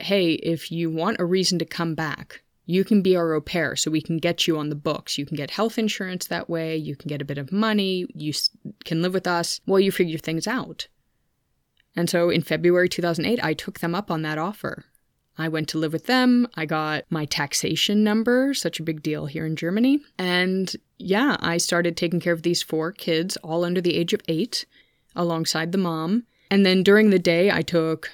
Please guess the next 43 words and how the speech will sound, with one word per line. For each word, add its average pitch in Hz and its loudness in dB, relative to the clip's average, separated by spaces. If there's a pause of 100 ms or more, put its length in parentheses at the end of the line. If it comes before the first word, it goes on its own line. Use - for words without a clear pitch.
German 190 2
classes 196 -2
while 165 0
they 165 0
were 165 0
at - -6
school. 240 0 (560)
And 190 6
then 190 4
for 175 2
a 165 0
bit 220 4
more 185 0
spending 254 4
money, 165 -2
I 170 -2
also 220 -2
became 165 -4
a 170 -6
tour 302 -2
guide, - -10 (260)
a - -2
walking 165 -2
tour 254 2
guide 156 -2
for - -12
the 160 -4
city 156 -2
of 156 -6
Munich, 208 4 (140)
and 190 6
approved - -2
tour 175 2
guide 156 -4
for 160 -2
Dachau 160 -4
concentration 147 -6
camp 143 -10 (200)
memorial 165 -2
site. - -8 (460)
So 190 6
it 180 6
was 185 4